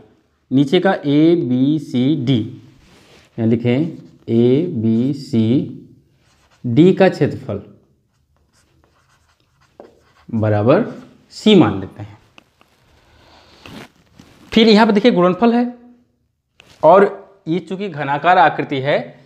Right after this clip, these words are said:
तो घनाकार आकृति का, घनाकार, आयताकार ठोस का, sorry, घनाकार हम बोल दिए, गलत बोले हैं, घनाकार नहीं, आयताकार ठोस का आयतन, यहाँ पे लिखेंगे आयताकार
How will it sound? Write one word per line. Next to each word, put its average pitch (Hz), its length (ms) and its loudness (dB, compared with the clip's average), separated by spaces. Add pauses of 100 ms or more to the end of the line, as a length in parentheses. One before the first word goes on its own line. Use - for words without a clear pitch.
(280)
तो 139 60 -6
घनाकार 156 400 2
आकृति 156 460 0
का, 139 440 0
घनाकार, 151 540 0
आयताकार 165 480 2
ठोस 160 320 0
का, 127 420 -6
sorry, 101 220 -10
घनाकार 135 500 0
हम 131 180 0
बोल 120 140 0
दिए, 143 100 -2
गलत 104 220 -6
बोले 107 200 -8
हैं, - 180 -14 (1040)
घनाकार 127 500 2
नहीं, 127 200 -4 (180)
आयताकार 160 540 0 (140)
ठोस 110 220 -18 (140)
का - 160 -16
आयतन, 107 400 -18
यहाँ 113 160 -6
पे 120 60 -4
लिखेंगे 120 560 0 (1600)
आयताकार 117 840 0